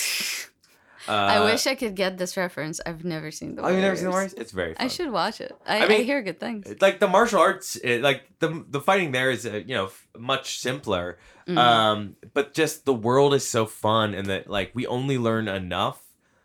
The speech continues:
Speaker 2: to keep it fun and continuously
Speaker 1: Mm.
Speaker 2: moving. Um, but so in this movie, uh, John Wick would like to pay his ticket to get to,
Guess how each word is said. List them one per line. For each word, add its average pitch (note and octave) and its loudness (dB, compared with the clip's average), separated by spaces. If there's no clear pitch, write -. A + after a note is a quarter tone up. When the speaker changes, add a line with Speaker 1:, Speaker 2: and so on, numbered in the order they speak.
Speaker 2:
to B2+ -6
keep A2 -6
it A2+ -2
fun G2+ 0
and G2+ -4
continuously F#2 -10
Speaker 1:
Mm. - -10
Speaker 2:
moving. C3 -2
Um, C3+ 2
but C3+ 2
so D3 0
in C#3+ 0
this E3+ 0
movie, C#3 0
uh, G2+ 0
John A2+ -2
Wick G#2+ -6
would F#2 -10
like F#2+ -2
to F#2 -10
pay C3+ -4
his D3 -2
ticket - -4
to - -14
get - -6
to, G2 -6